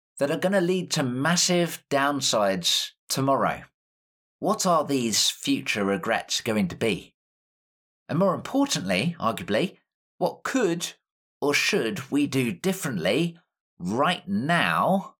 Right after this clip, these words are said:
to ensure that we don't fall foul of those future issues? And this is interesting because it raises a couple of different challenges. One,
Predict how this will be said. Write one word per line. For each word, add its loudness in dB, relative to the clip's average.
to -2
ensure 2
that -4
we -4
don't -2
fall -2
foul 2
of -2
those 0
future -2
issues? -2
And 0
this -2
is 2
interesting 0
because 0
it 0
raises 0
a -2
couple -2
of -4
different -4
challenges. 0
One, -2